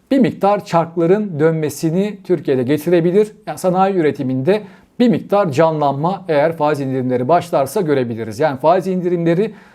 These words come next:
böyle iki tarafı da keskin bir kılınç. Bir tarafı işte enflasyonu azdırıyor ama diğer tarafı da Türkiye'de ekonomiyi faiz indirimleri bir miktar en azından kısa bir süre için canlandırabiliyor.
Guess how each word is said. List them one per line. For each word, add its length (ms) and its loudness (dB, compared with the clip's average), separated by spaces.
böyle 180 4
iki 160 -4
tarafı 380 0
da 180 2
keskin 500 -4
bir 220 -4
kılınç. 480 -2
Bir 140 2
tarafı 600 2
işte 300 -2
enflasyonu 840 0
azdırıyor 640 2
ama 300 2
diğer 340 2
tarafı 420 -2
da 380 0
Türkiye'de 440 -2
ekonomiyi 720 0
faiz 280 2
indirimleri 600 -4
bir 80 0
miktar 320 0
en 100 2
azından 360 -2
kısa 240 0
bir 40 -2
süre 240 -2
için 220 -2
canlandırabiliyor. 840 -4